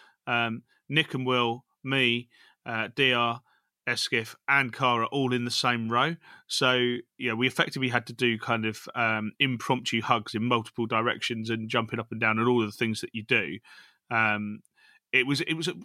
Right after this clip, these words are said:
I mean, the other thing, I was really surprised. Inside that ground, it looks massive. And yet,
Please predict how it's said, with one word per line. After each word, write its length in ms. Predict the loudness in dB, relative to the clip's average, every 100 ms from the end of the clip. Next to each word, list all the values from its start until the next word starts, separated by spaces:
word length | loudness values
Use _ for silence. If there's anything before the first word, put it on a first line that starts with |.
| -10 -2
I 60 |
mean, 120 | 2
the 60 | 2
other 160 | 2 0
thing, 240 | -4 -2
I 120 | 0 0
was 180 | 0
really 300 | -4 -2 -2
surprised. 580 | -2 -4 -4 -4 -4 -6 -14 -20 -20 _
Inside 560 | 0 4 2 2 0 0
that 180 | -2 0
ground, 300 | -2 0 -2
it 100 | -2
looks 360 | 0 0 -2
massive. 640 | -2 -2 -2 -8 -12 -20 _ _ _ _ _ _ 0
And 160 | 2 4
yet, 240 | 4